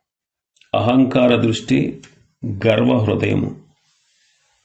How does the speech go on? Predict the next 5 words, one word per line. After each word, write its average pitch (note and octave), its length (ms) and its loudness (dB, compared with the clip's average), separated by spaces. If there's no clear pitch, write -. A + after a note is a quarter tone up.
భక్తిహీనునికి C3 1000 2
క్షేమము, G2+ 760 -4
ఇవి C3+ 480 4
పాపయుక్తములు A#2 1120 0
అంటున్నాడు. - 480 -14